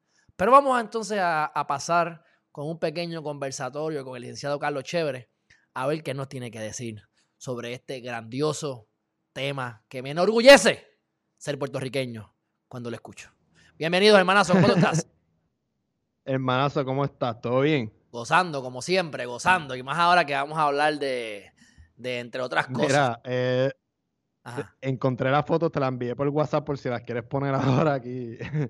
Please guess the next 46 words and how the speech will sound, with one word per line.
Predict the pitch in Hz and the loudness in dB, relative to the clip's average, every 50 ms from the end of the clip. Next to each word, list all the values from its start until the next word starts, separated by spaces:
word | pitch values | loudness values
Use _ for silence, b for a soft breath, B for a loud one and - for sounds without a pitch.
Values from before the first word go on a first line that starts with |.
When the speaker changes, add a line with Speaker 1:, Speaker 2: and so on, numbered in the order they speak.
| - 143 - | -6 -10 -2
Speaker 1:
Dale, | - 135 139 135 | 0 2 2 2
pues | 123 120 | 0 0
la | 127 127 | -2 0
ponemos | 127 127 131 127 - 160 | 2 2 2 0 0 0
en | 156 | 2
el | |
Speaker 2:
Este, | 131 123 - | 2 2 2
Speaker 1:
ca-, | 120 | 2
la | 120 123 | 2 2
Speaker 2:
nada. | 120 139 | 2 4
Speaker 1:
ponemos | 160 - 160 147 | 4 2 0 -2
en | 151 | -4
el | 135 | -4
camino. | - 143 131 123 120 123 | -4 -4 -4 -4 -4 -2
Vamos | 123 131 147 160 | -2 0 2 4
a | 170 | 4
hablar | 175 180 180 180 | 6 6 8 8
ahora | 175 175 180 185 185 | 10 10 10 8 6
sobre, | 160 156 160 151 156 151 147 139 131 123 117 b b b b b b b | 6 4 2 2 4 2 2 2 0 -2 -4 b b b b b b b
sobre | _ - - 156 156 156 156 151 | _ -4 -2 0 0 2 2 2
la | 151 147 147 | 4 4 4
elección | 147 147 139 - 165 165 | 2 0 -2 -4 -2 -2
de | 180 170 | 0 4
cabildero. | 196 196 196 202 202 202 208 240 247 233 214 202 | 6 6 6 6 4 2 2 4 4 6 4 2
Tú | - 175 | 0 -2
tenías | 147 170 170 185 185 | -6 -6 -4 -4 -4
unos | 180 190 190 180 | -2 -2 -4 -2
comentarios | - 202 185 180 175 175 196 185 175 180 160 | -2 -2 -2 -2 -2 0 0 2 2 2 2
sobre | 147 180 175 170 165 165 | 2 2 2 4 4 4
algo | 160 165 165 180 180 | 2 2 2 2 4
de | 180 | 4
antiético | 170 165 151 - 175 170 175 175 180 160 175 | 4 2 0 -2 0 2 2 0 0 -4 -6
que | 151 | -8
ocurrió. | 151 170 170 156 180 202 220 233 226 - _ _ _ _ _ | -8 -14 -14 -4 0 0 0 0 0 -6 _ _ _ _ _
Y, | 185 208 233 262 240 - _ | -2 -2 -2 -2 -4 -8 _
obviamente, | 139 143 139 127 127 135 151 170 - 175 | -4 -2 -2 -2 -2 -4 -4 -6 -6 -6
tenemos | - 117 107 110 147 | -8 -8 -4 0 2
que | 160 | 4
Speaker 2:
Ah, | 180 185 185 180 135 | 4 4 4 4 4
Speaker 1:
hablar | 151 | 4
de | 160 160 156 131 | 4 4 2 4
Ricky | - 208 262 165 | 4 2 2 4
Speaker 2:
este, | 156 147 143 | 2 2 4
Speaker 1:
Rosselló. | 143 139 139 139 196 151 190 214 185 | 4 2 2 2 0 0 0 0 0
Speaker 2:
eh, | 143 143 143 139 139 139 139 135 - - _ _ _ _ _ _ _ _ _ _ _ _ _ _ _ | 0 2 2 0 2 0 0 -2 -4 -6 _ _ _ _ _ _ _ _ _ _ _ _ _ _ _
eh, | - 139 135 135 131 131 131 131 127 127 127 123 123 120 120 117 117 123 123 131 131 | -4 -2 0 2 2 2 2 2 0 0 -2 -2 -4 -4 -4 -4 -6 -8 -10 -14 -16